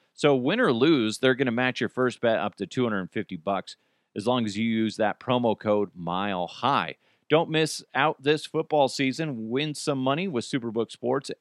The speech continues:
and the promo code mile high. Visit superbook dot com for terms and conditions. And if you got a gambling problem, call one eight hundred gambler.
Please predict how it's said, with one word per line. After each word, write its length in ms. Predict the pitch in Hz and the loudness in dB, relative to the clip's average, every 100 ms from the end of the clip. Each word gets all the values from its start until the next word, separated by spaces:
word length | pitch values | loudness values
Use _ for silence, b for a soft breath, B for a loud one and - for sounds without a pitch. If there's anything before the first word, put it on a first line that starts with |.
| _ | _
and 340 | 113 107 104 98 | -4 -2 -2 -4
the 80 | |
promo 320 | 92 123 120 110 | -4 -4 -2 -2
code 240 | 120 117 | 0 0
mile 320 | 104 113 110 | -2 -2 -2
high. 400 | 107 143 131 120 b b b _ | 2 2 4 0 b b b _
Visit 240 | 156 165 | 2 2
superbook 540 | - - 156 156 160 - | -2 -2 -2 2 0 4
dot 260 | 147 147 | 2 2
com 300 | - 147 175 | 2 2 2
for 140 | 185 127 | 2 0
terms 420 | - 151 151 156 | 2 0 0 -2
and 260 | 127 143 156 | -2 -2 0
conditions. 640 | 131 110 160 - 131 131 | -2 0 0 0 -2 -2
And 160 | - 135 | -2 -2
if 80 | |
you 80 | 131 | 0
got 200 | 120 170 | 0 0
a 40 | 151 | -2
gambling 580 | - 123 185 165 123 98 | -2 -2 -2 -2 -4 -2
problem, 480 | 98 87 85 107 139 _ _ _ _ | -2 -2 -4 -8 -10 _ _ _ _
call 320 | - 131 92 | -2 2 2
one 220 | 82 104 | 0 0
eight 160 | 147 170 | 2 0
hundred 460 | 151 156 101 95 - _ _ | 0 -2 -2 -4 -6 _ _
gambler. 520 | 185 208 143 90 - | -4 -2 -2 -4 -6